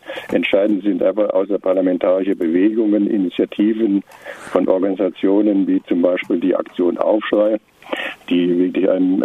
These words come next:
breites Bündnis zustande be-, äh, gebracht hat, bis in die Kirchen hinein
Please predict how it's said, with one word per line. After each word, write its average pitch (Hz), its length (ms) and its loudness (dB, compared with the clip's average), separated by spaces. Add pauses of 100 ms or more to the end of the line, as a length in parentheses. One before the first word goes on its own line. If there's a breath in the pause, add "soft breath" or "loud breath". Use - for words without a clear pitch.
breites 104 300 2 (240)
Bündnis 127 380 2
zustande 104 440 -2
be-, - 160 -4 (240)
äh, - 160 -2
gebracht - 480 -4
hat, 90 160 0
bis - 160 -2
in 92 160 0
die 90 80 0
Kirchen 110 460 0
hinein 104 420 0